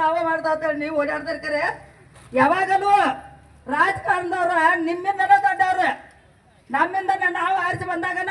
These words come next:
ಅವ್ರಾಗ ಅವ್ರ. ರೈತರದಿಂದ ಐತೆ ಎಲ್ಲ ಉದ್ಧಾರ ಆಗೋದಂದ್ರ. ಈಗ ಯಾಕಂದ್ರೆ ನೀವು ನೀವು ಜಗಳ ಆಡ್ಬೇಡ್ರಿ, ನಮ್ಮ ಊರಾಗ ಜಗಳ ಆಡ್ಬೇಡ್ರಿ, ಎಲ್ಲಿ ಜಗಳ ಆಡ್ಬೇಡ್ರಿ. ಏನ್ ಉತ್ಕೋಬೇಕು ಅವ್ರ ಕಡೆ, ಹೆಂಗ್ ಉತ್ಕೋಬೇಕು ಹಂಗ್ ಉತ್ಕೋರಿ. ನಿಮ್ ಸಂಬಂಧ ನಾ ಮಾತಾಡಕ್ ಬಂದೇನಪ್ಪ, ನಾ ಕೇಳ್ಬೇಕಂತ ಬಂದೇನ.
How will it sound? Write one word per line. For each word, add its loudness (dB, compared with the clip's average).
ಅವ್ರಾಗ -6
ಅವ್ರ. 0
ರೈತರದಿಂದ 0
ಐತೆ -2
ಎಲ್ಲ 2
ಉದ್ಧಾರ 0
ಆಗೋದಂದ್ರ. 0
ಈಗ -4
ಯಾಕಂದ್ರೆ 2
ನೀವು 0
ನೀವು 0
ಜಗಳ 2
ಆಡ್ಬೇಡ್ರಿ, 2
ನಮ್ಮ 2
ಊರಾಗ 4
ಜಗಳ -2
ಆಡ್ಬೇಡ್ರಿ, -2
ಎಲ್ಲಿ 4
ಜಗಳ -2
ಆಡ್ಬೇಡ್ರಿ. -2
ಏನ್ 2
ಉತ್ಕೋಬೇಕು -4
ಅವ್ರ -6
ಕಡೆ, 0
ಹೆಂಗ್ 2
ಉತ್ಕೋಬೇಕು 0
ಹಂಗ್ 0
ಉತ್ಕೋರಿ. 0
ನಿಮ್ -8
ಸಂಬಂಧ -4
ನಾ 2
ಮಾತಾಡಕ್ -2
ಬಂದೇನಪ್ಪ, -2
ನಾ -2
ಕೇಳ್ಬೇಕಂತ 0
ಬಂದೇನ. -2